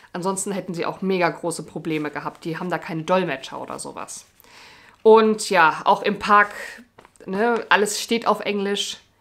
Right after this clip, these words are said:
Die ganzen Speisekarten, klar, man könnte jetzt Google Übersetzer benutzen, aber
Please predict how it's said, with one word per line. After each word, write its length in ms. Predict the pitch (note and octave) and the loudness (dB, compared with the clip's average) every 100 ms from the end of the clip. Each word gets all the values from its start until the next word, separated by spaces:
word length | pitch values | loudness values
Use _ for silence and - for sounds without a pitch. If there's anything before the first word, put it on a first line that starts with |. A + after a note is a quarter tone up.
| _ - | _ -12
Die 80 | - | -2
ganzen 340 | G3 F#3+ G3 | -2 -2 -6
Speisekarten, 1120 | - - A#3 A3+ G#3+ G#3+ G#3 G#3 G3+ G#3 F3+ | -2 4 4 4 0 2 2 -2 -8 -8 -10
klar, 200 | - G3 | 0 2
man 140 | G3 | 2
könnte 200 | F3 F3 | -4 -8
jetzt 100 | E3 | -10
Google 180 | - E3 | -10 -10
Übersetzer 400 | F3 E3 F#3+ G3 | -6 -6 -6 -8
benutzen, 380 | F#3+ F3+ F3+ F3 | -6 -8 -10 -6
aber 400 | E3 F3 F3 F3+ | -2 2 2 2